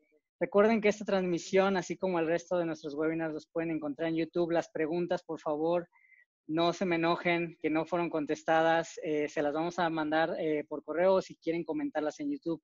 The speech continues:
por ahí también lo podemos hacer. Eh, por ahí podemos continuar la conversación.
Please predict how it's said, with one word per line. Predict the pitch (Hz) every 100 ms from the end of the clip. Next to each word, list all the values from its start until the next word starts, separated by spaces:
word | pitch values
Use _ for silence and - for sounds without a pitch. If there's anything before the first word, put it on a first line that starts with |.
| -
por | 143
ahí | 147
también | 147 151 151 151
lo | 151
podemos | 147 147 151 147
hacer. | - 175 175 175 - - - - _ _
Eh, | - 151 151
por | 160
ahí | 165 180
podemos | 180 175 175 -
continuar | 160 156 151
la | 156
conversación. | 156 147 143 - 135 175 185 190 202